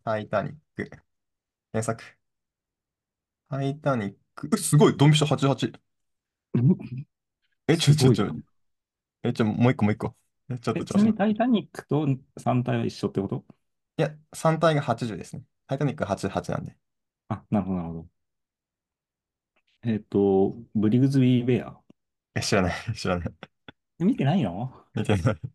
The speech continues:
Speaker 2: 僕が、あ、これだけ宣伝してるのに。
Speaker 1: <laughs> ちょっと聞いてなかったわ。
Speaker 2: <laughs> え、じゃあ、Everything Everywhere All at
Speaker 1: あー、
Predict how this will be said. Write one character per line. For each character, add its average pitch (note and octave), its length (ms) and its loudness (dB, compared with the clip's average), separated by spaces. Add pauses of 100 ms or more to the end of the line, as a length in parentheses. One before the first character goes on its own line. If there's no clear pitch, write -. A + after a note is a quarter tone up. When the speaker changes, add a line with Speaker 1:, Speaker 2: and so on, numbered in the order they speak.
(720)
Speaker 2:
僕 A2+ 220 -4
が、 A2 280 -2
あ、 C3 120 -10
こ - 140 -4
れ G#2+ 60 2
だ G#2+ 80 -2
け G#2+ 120 -12 (500)
宣 G#2 200 2
伝 G2 100 2
し - 40 -10
て A2 80 -2
る G#2 60 -2
の F#2+ 80 -8
に。 F#2 120 -14 (720)
Speaker 1:
<laughs> - 220 -8
ち - 100 -8
ょ - 20 -8
っ - 40 -16
と - 80 -8
聞 G2+ 180 -4
い F#2 40 -8
て - 100 -6
な F2 80 -8
か F#2 80 -8
っ - 60 -20
た - 100 -8
わ。 - 140 -10 (580)
Speaker 2:
<laughs> - 640 0 (520)
え、 F3 100 2
じ F3 80 2
ゃ F#2 260 2
あ、 - 120 -10 (480)
Everything C3 480 2
Everywhere G#2+ 880 2
All G2 200 -2
at - 60 2
Speaker 1:
あ C#3 1000 2
ー、 - 40 -20